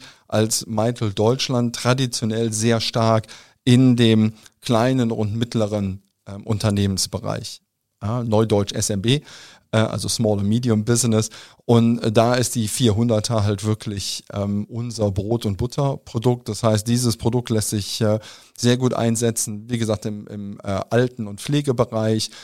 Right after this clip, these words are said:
äh, in Arztpraxen, für Rechtsanwälte, für Notare, für kleinere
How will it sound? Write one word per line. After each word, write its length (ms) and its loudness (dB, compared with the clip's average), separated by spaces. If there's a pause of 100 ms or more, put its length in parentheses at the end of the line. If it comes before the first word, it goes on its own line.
(320)
äh, 260 2
in 140 0
Arztpraxen, 920 -4
für 380 -2
Rechtsanwälte, 680 -2
für 320 -2
Notare, 680 0
für 160 -6
kleinere 600 0